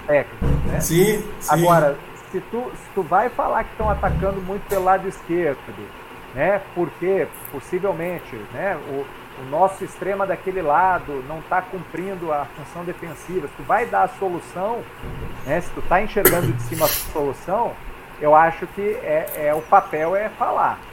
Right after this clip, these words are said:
Speaker 1: Porque
Speaker 2: Tá.
Speaker 1: existe, existe um segundo filtro, isso, isso eu tô falando do jogo, tá?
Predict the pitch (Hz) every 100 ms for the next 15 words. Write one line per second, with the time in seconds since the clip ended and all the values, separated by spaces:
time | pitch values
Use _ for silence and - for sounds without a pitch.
0 | - - - - - - - 151 143 135
1 | 120 208 247 - 233 - 175 156 143 208
2 | 220 240 - 196 - 220 175 294 370 -
3 | 175 175 - 139 135 139 - 180 170 208
4 | 202 208 208 233 226 151 165 147 147 -
5 | - 117 - 156